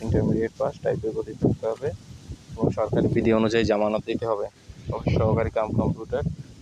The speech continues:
ষোলো গ্রেডের চাকরি একজনকে নেওয়া হবে, তিরিশ বছর পর্যন্ত বয়স, ইন্টারমিডিয়েট পাস, টাইপে বিশ বিশ গতি থাকতে হবে। ডেটা এন্ট্রি অপারেটর পরের পদ। ডেটা এন্ট্রিতে নেবে একজন, ষোলো গ্রেডের চাকরি, তিরিশ বছর পর্যন্ত বয়স, একই সাথে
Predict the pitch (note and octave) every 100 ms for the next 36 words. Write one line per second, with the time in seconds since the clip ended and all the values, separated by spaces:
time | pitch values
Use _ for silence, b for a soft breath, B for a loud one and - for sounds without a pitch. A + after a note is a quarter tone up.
0 | - A2 A2+ A2+ A#2 A2+ A2+ - A2 G#2+
1 | A2 A2 A2 A2+ A2 A2+ A2+ G#2+ A2 A2+
2 | A#2 A2+ G#2+ A2 G#2+ A2 A2+ D3 - -
3 | - - - - - A#2 A2+ A2 A2 A2+
4 | - B2 B2 A2 A2 G#2+ G#2+ G#2+ G#2+ A2
5 | G#2+ G2+ A2+ - A#2 A2+ B2+ A2 G#2 A2
6 | A2 A#2 G#2+ A2+ A2+ B2+ C#3+ - - -
7 | A2 G#2+ A#2 D3 _ - - - - -
8 | - - - - - - A#2+ A#2 B2 A#2+
9 | B2+ B2+ B2 A#2+ B2 A#2+ - D3 C#3+ -
10 | A#2+ A2+ A#2+ A#2+ B2 - D#3+ A#2+ A#2 A#2+
11 | - - A#2 A#2 A2+ A#2+ C#3+ D#3+ - -
12 | - - - - A#3 C3 C3 A#2